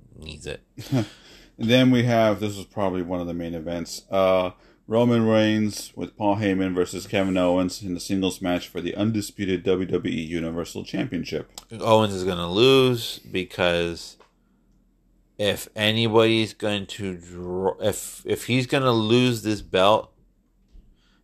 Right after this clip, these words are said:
Speaker 1: it's going to be at WrestleMania.
Speaker 2: Mm-hmm. Thirty-nine.
Speaker 1: Yeah.
Speaker 2: And
Speaker 1: And it's gonna be in Hollywood.
Speaker 2: Uh, yes, uh, a, a quick one, uh, April first and second, yeah, two days.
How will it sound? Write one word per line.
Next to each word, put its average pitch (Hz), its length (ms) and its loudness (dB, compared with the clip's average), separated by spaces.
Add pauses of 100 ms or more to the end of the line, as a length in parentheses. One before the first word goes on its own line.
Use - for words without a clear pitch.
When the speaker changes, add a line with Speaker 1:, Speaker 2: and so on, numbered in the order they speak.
(220)
Speaker 1:
it's 107 240 -2
going 98 380 2
to 90 60 -4
be 90 200 2
at 85 240 0
WrestleMania. 78 720 -10 (260)
Speaker 2:
Mm-hmm. 92 420 -6 (240)
Thirty-nine. 87 680 -8 (100)
Speaker 1:
Yeah. 82 360 -4 (720)
Speaker 2:
And 107 180 4
Speaker 1:
And 143 200 8
it's 139 140 4
gonna 139 220 -2
be 135 120 0
in 127 80 -4
Hollywood. 117 600 4 (1040)
Speaker 2:
Uh, 104 320 2
yes, 104 460 2
uh, 87 340 -4 (160)
a, 98 60 -2
a 95 540 0
quick - 340 -8
one, 95 240 -2
uh, 90 80 -4
April 104 300 -2
first 104 320 -4
and 95 100 -6
second, 123 420 -2
yeah, 87 240 -2
two 104 220 -10
days. 135 440 -4